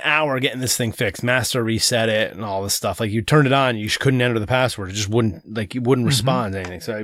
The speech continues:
Speaker 1: reset the whole thing. So anyways.
Speaker 2: So the soccer app doesn't work anymore.
Speaker 1: And, uh, yeah, well, then I had to side load it because it's not available on the kin-, Kindle. So then I had to, like, figure out how to get the Amazon Play Store. And stuff. Anyways, I got, I spent a lot of time. I got that all set up.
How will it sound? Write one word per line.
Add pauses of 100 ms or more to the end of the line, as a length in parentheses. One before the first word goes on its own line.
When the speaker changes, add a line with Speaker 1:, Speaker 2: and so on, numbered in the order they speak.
Speaker 1:
reset
the
whole
thing.
So
anyways.
Speaker 2:
So
the
soccer
app
doesn't
work
anymore.
Speaker 1:
And,
uh,
yeah,
well,
then
I
had
to
side
load
it
because
it's
not
available
on
the
kin-,
Kindle.
So
then
I
had
to,
like, (140)
figure
out
how
to
get
the
Amazon
Play
Store.
And
stuff. (260)
Anyways,
I
got,
I
spent
a
lot
of
time.
I
got
that
all
set
up.